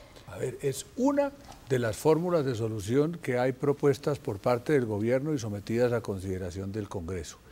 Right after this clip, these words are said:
Creemos que la experiencia le ha indicado a Colombia que cuando ha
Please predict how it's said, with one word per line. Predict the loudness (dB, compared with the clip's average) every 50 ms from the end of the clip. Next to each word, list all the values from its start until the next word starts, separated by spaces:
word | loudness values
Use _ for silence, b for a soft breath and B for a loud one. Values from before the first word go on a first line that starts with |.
| B B B B B B B B B
Creemos | 0 0 2 2 4 4 4 4 4 2 0
que | -2 -2 0
la | 0 0 0
experiencia | -2 -4 -4 -4 -4 -2 0 2 2 4 4 2 0 -2 -4 -4 -4 -4
le | -4 -4 -2
ha | -2 -2
indicado | -2 -2 -2 -2 0 2 2 2 2 2
a | 0 0
Colombia | -2 -2 0 0 0 0 2 2 4 4 2
que | 2 -2 -6
cuando | -4 -4 -4 -2 -2 -4 -4 -4 -2 0 2 4
ha | 2 2 0